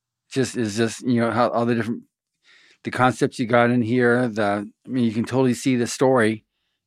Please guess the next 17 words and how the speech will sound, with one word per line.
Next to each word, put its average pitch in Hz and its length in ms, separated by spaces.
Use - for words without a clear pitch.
you 117 80
know, 104 160
just 110 400
what 113 260
you 113 80
did 123 220
there. 110 240
I 113 40
was 117 80
just, 117 180
so 127 60
you 123 140
do 123 160
both 113 300
science 120 260
fiction 117 260
and 110 120